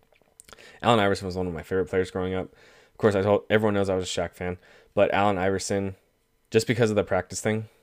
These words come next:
I think he would be an amazing coach. It would just be funny to me. Number four, Ichiro. Ichiro Suzuki. This guy needs to be a coach. I don't know how much English he speaks, 'cause I know he always, he had a translator a lot.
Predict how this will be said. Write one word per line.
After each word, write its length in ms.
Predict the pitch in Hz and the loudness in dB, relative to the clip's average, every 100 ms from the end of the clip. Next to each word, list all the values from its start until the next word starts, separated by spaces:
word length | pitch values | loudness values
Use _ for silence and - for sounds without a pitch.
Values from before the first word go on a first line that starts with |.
| - | -10
I 80 | 92 | -4
think 160 | 101 | -4
he 100 | 87 | -2
would 100 | 92 | -4
be 80 | 87 | -2
an 60 | 85 | -4
amazing 280 | 85 82 80 | -4 -8 -8
coach. 400 | - - - _ _ _ _ _ _ _ - | -10 -10 -16 _ _ _ _ _ _ _ -4
It 80 | 101 | 0
would 200 | 101 95 | 0 0
just 180 | 95 - | -6 -8
be 80 | |
funny 280 | 85 58 65 | -8 -10 -12
to 60 | 50 | -12
me. 160 | 58 - _ _ _ _ _ _ _ _ - - - | -14 -18 _ _ _ _ _ _ _ _ -20 -20 -12
Number 200 | 98 113 | -4 -2
four, 420 | 123 101 110 131 - | 0 4 4 2 -4
Ichiro. 580 | 104 - 82 78 - 113 _ _ - | -6 -6 -6 -6 -8 -14 _ _ -6
Ichiro 460 | 131 139 131 123 | -2 0 2 2
Suzuki. 640 | 117 107 98 90 - 65 101 _ _ _ _ _ _ _ _ _ - | 0 -4 -4 -6 -8 -14 -16 _ _ _ _ _ _ _ _ _ -4
This 160 | 117 - | -2 4
guy 140 | 180 | 4
needs 200 | 113 98 | 4 -2
to 80 | - | -4
be 80 | 82 | -6
a 40 | |
coach. 420 | - - - - _ _ _ _ _ _ _ _ | -6 -8 -8 -20 _ _ _ _ _ _ _ _
I 80 | 98 | 4
don't 140 | 127 151 | 4 4
know 420 | 147 143 139 139 _ _ _ _ _ _ _ _ _ _ | 4 2 -2 -6 _ _ _ _ _ _ _ _ _ _
how 160 | - 110 | -2 0
much 260 | 113 98 | 0 -4
English 360 | - 101 117 - | -6 -2 -2 -2
he 100 | 135 | -4
speaks, 560 | - 143 175 - - - _ _ | -2 -4 -4 -10 -16 -20 _ _
'cause 140 | 113 | 2
I 60 | 110 | 2
know 120 | 120 | 4
he 120 | 117 | 4
always, 200 | 113 117 - | 4 4 2
he 100 | 127 | 0
had 120 | 135 | 0
a 60 | 101 | 0
translator 400 | 107 110 95 90 | -2 0 2 2
a 60 | |
lot. 220 | 90 80 | 2 0